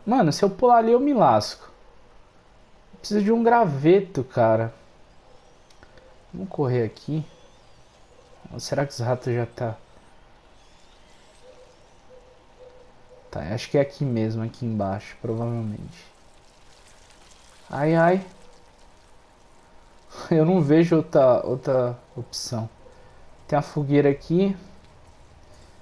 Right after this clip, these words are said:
Não dá pra pegar o negócio. Ó os ratos vindo aqui, seus cambada de... Aqui tem rato.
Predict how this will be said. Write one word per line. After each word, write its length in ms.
Não 200
dá 140
pra 120
pegar 400
o 80
negócio. 760
Ó 80
os 100
ratos 280
vindo 180
aqui, 220
seus 360
cambada 540
de... 320
Aqui 180
tem 180
rato. 460